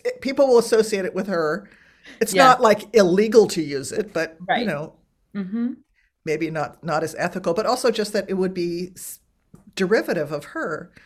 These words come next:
Speaker 2: Yeah,
Speaker 1: which
Speaker 2: right.
Speaker 1: it isn't. This story isn't. Um, and then I went on, Goo-, I Googled Wholehearted, and there were, like, I don't know, ten books with that
Speaker 2: Book
Speaker 1: title
Speaker 2: by
Speaker 1: already.
Speaker 2: <laughs>
Speaker 1: It was like,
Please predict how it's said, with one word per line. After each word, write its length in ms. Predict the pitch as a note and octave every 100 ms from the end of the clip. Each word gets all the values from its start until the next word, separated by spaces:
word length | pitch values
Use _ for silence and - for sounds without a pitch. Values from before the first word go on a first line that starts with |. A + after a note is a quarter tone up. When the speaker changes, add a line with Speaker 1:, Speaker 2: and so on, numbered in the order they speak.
| _
Speaker 2:
Yeah, 200 | F#3 - -
Speaker 1:
which 280 | F3+ - F3+
Speaker 2:
right. 100 | G3+
Speaker 1:
it 80 |
isn't. 320 | G#3 G3+ - C#3
This 120 | G#3
story 280 | - D#3 D3+
isn't. 400 | A3 G#3+ C#3+ - - - - _
Um, 320 | E3+ D#3 D#3 - _ _
and 140 | A3+
then 100 | C4
I 140 | G4 G#4
went 200 | A#3 A3
on, 180 | G3+ G3+
Goo-, 260 | - B3 -
I 60 |
Googled 540 | G#3 C#4 F4+ B3 G3+ G3
Wholehearted, 600 | - F#3+ G3 B3 D#4+ G3
and 80 | F#3+
there 80 | G3
were, 100 | G3
like, 360 | F#3+ F#3 - _ _ -
I 80 | G#4
don't 100 | G#3+
know, 140 | G3
ten 480 | G3+ - D4+ G4 D#4
books 340 | - A4 -
with 120 | G3+
that 160 | G3 B3
Speaker 2:
Book 40 |
Speaker 1:
title 380 | - B3 B3 C#4+
Speaker 2:
by 40 | D#3+
Speaker 1:
already. 340 | F3+ G#3 D#3+
Speaker 2:
<laughs> 380 | C4 - A3+ -
Speaker 1:
It 80 | G3+
was 120 | E4
like, 380 | D4+ - -